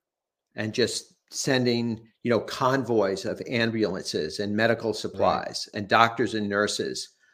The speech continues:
Speaker 1: uh, into Gaza City and to start to tend, uh, to the wounded. And, um, uh, what, you know, what would that do? What, what would that do t-, uh, to this whole, uh, situation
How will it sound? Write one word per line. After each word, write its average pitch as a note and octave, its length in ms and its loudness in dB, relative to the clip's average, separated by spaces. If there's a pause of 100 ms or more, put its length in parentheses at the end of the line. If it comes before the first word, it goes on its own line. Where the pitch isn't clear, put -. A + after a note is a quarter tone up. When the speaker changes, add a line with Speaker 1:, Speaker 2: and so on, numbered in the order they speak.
(140)
Speaker 1:
uh, G#2 380 2 (140)
into B2+ 320 2
Gaza A2 440 4
City F#2+ 580 -2
and G#2 140 -6
to - 80 -12
start G#2+ 300 0
to G#2 100 -14
tend, A2 540 -2 (560)
uh, G2+ 800 0
to A#2 120 -2
the G#2 120 0
wounded. G#2 500 -2 (460)
And, G#2+ 440 -4 (260)
um, G2+ 300 0 (1200)
uh, G#2+ 140 -6
what, C#3+ 360 2
you D#3 60 2
know, C#3 100 6
what C3 180 6
would C#3+ 120 4
that C#3 220 4
do? D2+ 240 -4 (440)
What, A#2+ 280 -2
what B2+ 240 2
would C#3 120 -2
that B2 280 6
do A#2 380 2
t-, - 180 -18 (220)
uh, G#2+ 460 4 (240)
to A2+ 440 2
this G#2 240 2
whole, A#2+ 720 2
uh, A2 260 2
situation G#2 840 -2